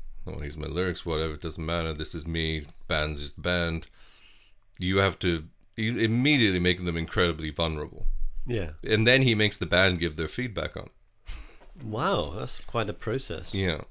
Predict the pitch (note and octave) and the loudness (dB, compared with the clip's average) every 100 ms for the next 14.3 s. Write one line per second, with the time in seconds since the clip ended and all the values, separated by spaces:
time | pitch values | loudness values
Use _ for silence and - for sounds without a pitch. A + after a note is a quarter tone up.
0 | - F#2+ B2+ F#2 G#2 F#2+ F2 F2 - - | -14 -8 -6 -2 0 2 2 0 -6 -16
1 | - - - - - G#2 A#2+ A#2+ C#3 C3 | -20 -20 -20 -20 -10 -8 -6 -4 0 2
2 | B2+ B2 B2 A2 A#2+ A2+ G2 F2+ E2+ - | 2 0 -2 2 6 6 4 2 0 0
3 | - - F2+ E2 - D#2 - - D2 - | -2 0 0 0 -4 -8 -10 -10 -10 -12
4 | - - - F#2 F#2 G2 G#2 - F#2 E2+ | -18 -12 0 2 2 2 2 0 2 2
5 | D#2 E2 D#2+ D2 D#2 D2 - E2 D2+ C#2+ | 2 -2 -2 -4 -6 -6 -6 -4 -4 -4
6 | D2 C2 _ _ _ _ _ - - - | -8 -10 _ _ _ _ _ -18 -18 -20
7 | - _ - _ - E2 D2+ D2+ - - | -20 _ -20 _ -4 -2 -2 -8 -16 -20
8 | - C3 G#2 F#2 E2+ F2+ E2 E2 E2 - | -16 -10 -6 -6 -6 -4 -2 0 -2 -2
9 | F2 F#2 F2 F2 F2 D#2 D#2 E2+ D2+ A2+ | 0 0 0 2 2 2 0 0 -2 -4
10 | G#2+ F#2 F2 - G2+ F#2 F#2 F#2 A2 F#2 | -4 -4 -8 -6 -4 0 0 2 2 0
11 | E2 E2+ G2+ G#2 G2+ G#2 G#2 F2 E2+ E2+ | -2 0 0 0 2 2 2 0 -2 -2
12 | F#2+ E2 D#2+ D#2+ D2+ - D#2+ D2 D2+ C3+ | 0 0 0 -4 -6 -6 -6 -6 -6 -4
13 | D#2+ D2 D#2+ D#2+ - E2 D2+ D2 D2 D#2 | -2 -4 -6 -8 -4 -4 -4 -6 -6 -6
14 | F#2 E2+ | -6 -6